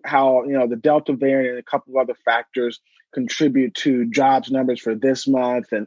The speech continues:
August, September, as we get into the winter months,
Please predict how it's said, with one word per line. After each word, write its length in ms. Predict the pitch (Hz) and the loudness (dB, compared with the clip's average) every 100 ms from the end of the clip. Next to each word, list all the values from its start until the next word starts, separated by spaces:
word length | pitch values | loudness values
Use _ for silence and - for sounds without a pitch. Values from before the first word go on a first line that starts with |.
| - | -2
August, 420 | 127 127 123 120 | 0 2 0 0
September, 440 | 127 95 - 131 | -2 -2 -4 0
as 120 | 120 117 | 0 -2
we 80 | |
get 220 | 110 127 120 | -6 -6 -8
into 220 | 117 117 | -10 -12
the 80 | 104 | -6
winter 300 | 131 147 131 | -2 -2 -2
months, 520 | 127 123 113 - | -4 -4 -4 -8